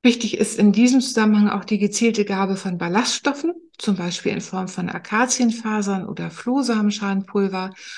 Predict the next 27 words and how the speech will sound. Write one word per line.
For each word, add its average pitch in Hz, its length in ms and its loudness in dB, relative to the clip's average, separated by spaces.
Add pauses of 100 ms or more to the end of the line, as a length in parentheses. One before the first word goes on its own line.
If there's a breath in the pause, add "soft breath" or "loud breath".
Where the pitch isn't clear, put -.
(180 loud breath)
Und 185 380 -6
das 196 160 -4
ist - 140 -6
die 208 60 -2
Gruppe 202 220 -4
der 196 140 0
sogenannten 185 580 -4
Präbiotika. 175 1400 -4
Also - 220 -8
Präbiotika 208 1000 0
sind 180 260 -4
genau 190 300 0
diese 214 260 2
Substanzen, 226 840 0 (520 loud breath)
die - 120 2
einfach 202 300 0
unsere 202 720 0 (140)
Darmbakterien 202 1080 2
unterstützen, 214 1160 0
Nährstoffe 196 640 -2
für 185 140 -4
die 180 120 -4
Darmschleimhaut 170 760 -4
zu - 140 -8
er-, 160 220 -6 (300)
ähm, 165 380 -4
erzeugen. 156 580 -4